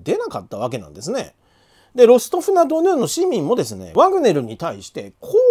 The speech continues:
議する姿勢なんていうのは全然見せず、むしろ歓迎する様子すら、こう、こう見えてたりするわけじゃないですか。ロシアの国営放送が、えー、このワグネルの軍隊がですね、まあ、市民たちによって、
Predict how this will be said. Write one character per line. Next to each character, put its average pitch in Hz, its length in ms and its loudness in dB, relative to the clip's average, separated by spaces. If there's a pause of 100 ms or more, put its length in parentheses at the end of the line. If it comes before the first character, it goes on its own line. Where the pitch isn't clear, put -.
議 233 80 -4
す 156 200 -8
る 127 80 -8
姿 135 340 -6
勢 - 20 -4
な 139 140 -4
ん 110 100 -8
て 87 80 -14
い 104 40 -10
う 95 80 -16
の 139 80 -10
は 123 120 -8
全 139 300 -10
然 226 300 -6
見 143 100 -4
せ 185 140 -4
ず、 107 400 -8 (280)
む 214 140 -6
し 349 140 -6
ろ 165 100 -4
歓 285 300 -8
迎 339 200 -4
す 285 140 -6
る 277 100 -4
様 262 200 -4
子 233 120 -10
す 196 140 -6
ら、 131 340 -2 (540)
こ 214 160 0
う、 147 60 0
こ 131 440 0
う - 20 -12
見 214 380 -2
え 123 200 -4
て 107 360 -8
た 113 200 -4
り 95 160 -14
す 123 120 -8
る 143 140 -2
わ 151 140 2
け 127 80 -8
じ 101 60 -16
ゃ 101 40 -16
な 104 100 -16
い 90 60 -20
で 80 80 -16
す - 80 -12
か。 - 160 -16 (280)
ロ 226 140 0
シ 277 160 -2
ア 220 80 4
の 175 100 0
国 240 320 -2
営 302 40 0
放 320 220 -4
送 233 240 -4
が、 220 460 -4 (260)
え 160 160 2
ー、 - 20 -4
こ 180 120 -6
の 165 140 0
ワ 240 140 0
グ 240 80 0
ネ 208 100 0
ル 165 60 -2
の 143 140 -2
軍 220 240 -8
隊 170 200 -6
が 165 120 -4
で 214 100 -6
す 117 100 -12
ね、 120 360 -10 (280)
ま 190 280 2
あ、 123 60 -6
市 202 180 -4
民 175 180 -2
た 131 100 -6
ち 139 160 -10
に 127 160 -6
よ 90 120 -16
っ - 40 -20
て、 214 600 -8